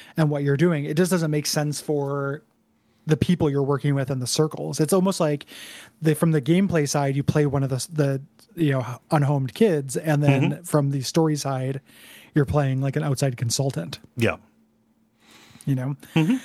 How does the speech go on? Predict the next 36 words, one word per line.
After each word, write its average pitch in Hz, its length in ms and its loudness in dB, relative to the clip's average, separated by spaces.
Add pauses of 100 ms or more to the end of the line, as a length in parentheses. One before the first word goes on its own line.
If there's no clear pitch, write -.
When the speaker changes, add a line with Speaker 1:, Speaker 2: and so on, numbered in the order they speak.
(220)
Speaker 1:
Um, 147 380 0
but 302 80 2
yeah, 320 80 4
just 196 240 0
off 202 80 2
the 170 80 -4
top 160 120 0
of - 40 -2
our 139 60 0
head. 143 160 -2
So 214 60 4
there 240 100 6
definitely 247 260 0
are 185 100 2
times 151 320 0
where 143 160 2
it's, 139 200 -6
like, 143 340 -2
way 185 240 4
more 208 140 4
times 165 280 0
you 151 80 0
might 143 160 -2
think 139 200 0
that 143 120 2
it's 135 160 -4
useful, 139 360 0
sometimes 160 400 2
where 151 80 2
it's 143 120 -2
intentional 147 440 -2
to, 139 160 -2
to - 160 -10
make 151 120 2
a 135 40 -2
point, 233 300 0